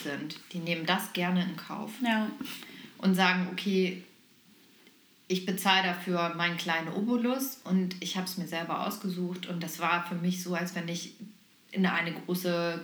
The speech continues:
Speaker 1: Bekleidungskette gehe oder so.
Speaker 2: Ja.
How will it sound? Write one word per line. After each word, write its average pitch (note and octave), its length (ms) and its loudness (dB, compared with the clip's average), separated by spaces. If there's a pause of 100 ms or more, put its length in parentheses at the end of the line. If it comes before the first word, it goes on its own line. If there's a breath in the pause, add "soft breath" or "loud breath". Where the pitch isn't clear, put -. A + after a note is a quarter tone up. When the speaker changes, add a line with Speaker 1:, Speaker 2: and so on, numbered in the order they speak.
Speaker 1:
Bekleidungskette F3 800 0
gehe D#3+ 520 -2
oder D3+ 280 -4
so. - 260 -8 (180 loud breath)
Speaker 2:
Ja. A3+ 260 4